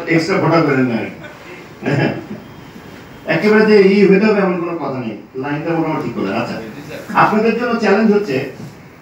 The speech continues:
চারটা straight line দিয়ে, চারটা সমান straight line দিয়ে এই নয়টা ফোঁটাকে আপনারা সংযুক্ত করবেন। বুঝতে পারছেন? চারটা straight line। এখন condition হচ্ছে কলম উঠাইতে পারবেন না, মানে এক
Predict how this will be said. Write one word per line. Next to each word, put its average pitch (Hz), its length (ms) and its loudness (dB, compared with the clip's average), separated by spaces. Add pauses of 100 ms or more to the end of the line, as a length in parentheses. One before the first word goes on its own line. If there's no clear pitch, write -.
(160)
চারটা - 480 2 (960)
straight 208 300 0 (100)
line 165 180 2 (100)
দিয়ে, - 140 -6 (800)
চারটা 165 340 0 (240)
সমান 185 260 0 (140)
straight 180 360 -4
line 185 240 0
দিয়ে 127 160 2 (460)
এই 160 60 4 (100)
নয়টা 180 340 2
ফোঁটাকে 165 360 -2
আপনারা 127 240 -4 (100)
সংযুক্ত 113 320 -2 (120)
করবেন। - 240 -6 (640)
বুঝতে 156 240 2
পারছেন? 175 240 0 (100)
চারটা 143 320 2 (100)
straight 165 300 0
line। - 140 -6 (460)
এখন 151 160 -6 (120)
condition 220 400 -2
হচ্ছে 220 180 -6 (260)
কলম 220 340 2
উঠাইতে 185 300 2
পারবেন 196 260 0
না, 202 40 -6 (100)
মানে 147 120 -6 (180)
এক 165 60 0